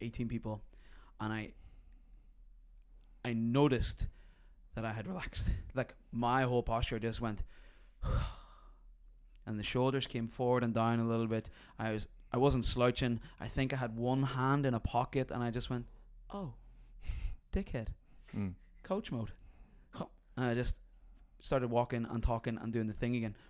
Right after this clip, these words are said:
Speaker 1: But I noticed that it did happen. And I think I said this to you recently, that I had noticed that in my coaching sometimes, where I feel like I got, done a good job in getting everyone set up.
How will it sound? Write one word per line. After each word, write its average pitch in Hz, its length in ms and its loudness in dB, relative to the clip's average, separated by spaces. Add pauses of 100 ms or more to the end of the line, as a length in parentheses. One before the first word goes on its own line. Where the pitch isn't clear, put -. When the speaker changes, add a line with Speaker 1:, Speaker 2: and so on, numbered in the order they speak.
Speaker 1:
But 117 100 0
I 113 60 2
noticed 120 580 4 (840)
that 110 120 0
it 107 120 -8
did 117 140 2
happen. 110 340 -4
And - 80 -6
I 117 60 -4
think 147 180 -6
I 151 60 2
said 123 180 -2
this 110 140 -6
to 117 100 -6
you 104 60 -4
recently, 113 380 -4 (240)
that 120 100 -4
I 113 60 -2
had 117 340 2
noticed 117 300 -2
that 110 180 -4
in 113 180 -4
my 113 120 -4
coaching 113 460 -6
sometimes, 107 540 -4 (280)
where 107 120 -4
I 107 40 -2
feel 113 260 -2
like 107 160 0
I 107 80 -2
got, 117 380 -4
done 120 180 4
a 113 40 0
good 117 200 0
job 107 360 0 (440)
in 113 140 -4
getting 107 260 -4
everyone 113 300 2
set 110 260 2
up. - 240 4